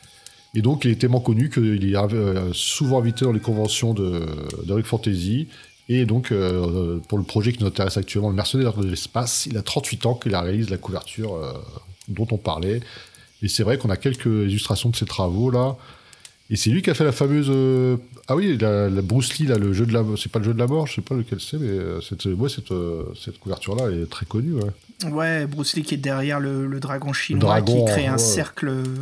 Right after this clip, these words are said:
Speaker 2: derrière lui, ouais. Euh, je crois que c'est le jeu de la mort s'il a les griffes sur le torse, avec
Speaker 1: Ouais,
Speaker 2: le,
Speaker 1: ouais,
Speaker 2: les
Speaker 1: c'est ça, je
Speaker 2: nids
Speaker 1: crois
Speaker 2: qui
Speaker 1: que
Speaker 2: avaient
Speaker 1: c'est,
Speaker 2: les
Speaker 1: c'est,
Speaker 2: mains de
Speaker 1: c'est
Speaker 2: fer.
Speaker 1: c'est une
Speaker 2: Mm.
Speaker 1: couverture de jeu de la mort, et puis ouais, puis il y a une couverture des Beatles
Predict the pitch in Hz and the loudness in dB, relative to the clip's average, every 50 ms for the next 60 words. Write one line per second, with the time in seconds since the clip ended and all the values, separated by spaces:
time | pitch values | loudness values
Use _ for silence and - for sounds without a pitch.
0 | 185 - - - 107 - 104 - - - 151 147 147 151 151 151 151 151 165 160 | -6 -8 -8 -10 -10 -10 -12 -12 -12 -12 -12 -10 -8 -8 -8 -6 -6 -6 -4 -2
1 | 160 170 165 156 151 147 151 151 - - - - - _ - 165 151 156 160 170 | 0 0 0 0 -2 -4 -4 -6 -10 -16 -18 -18 -18 _ -8 -4 0 2 2 2
2 | 170 170 165 - - - 220 220 220 - 220 170 160 160 185 185 180 165 165 170 | 2 2 0 -2 0 0 -2 0 0 0 0 0 0 0 0 0 2 2 2 2
3 | 180 190 190 - - 175 156 151 139 143 143 143 147 156 170 170 - - 151 143 | 0 0 0 -2 -2 -2 -2 -2 0 -2 -2 -2 0 0 0 0 -2 -4 -4 -6
4 | 131 - 156 151 147 - - - - - - - 165 151 139 131 117 117 123 127 | -6 -6 -6 -6 -4 -4 -6 -6 -6 -10 -10 -8 -6 -6 -4 0 2 4 6 6
5 | 135 139 143 - - 143 151 156 - 120 - - 113 104 - 139 107 110 139 139 | 6 4 4 4 2 2 2 2 2 2 2 4 2 2 4 4 2 2 2 2
6 | 143 143 143 135 131 131 - - 147 147 143 - - _ _ _ _ _ - - | 0 0 0 0 -2 -2 -2 -4 -4 -4 -4 -8 -10 _ _ _ _ _ -20 -20
7 | _ _ - _ _ _ _ _ - - - - 143 - 120 113 117 - 127 117 | _ _ -20 _ _ _ _ _ -16 -6 -2 -2 0 2 2 0 2 2 0 2
8 | 104 110 104 110 107 101 113 123 139 143 131 113 - 117 131 131 - 123 104 98 | 2 4 4 4 4 4 4 4 4 4 2 2 2 2 2 2 2 0 2 2
9 | 98 95 - - 104 107 - - - 127 117 107 101 110 123 120 - 101 104 | 2 0 0 0 0 0 0 2 2 2 2 2 2 2 0 0 2 0 0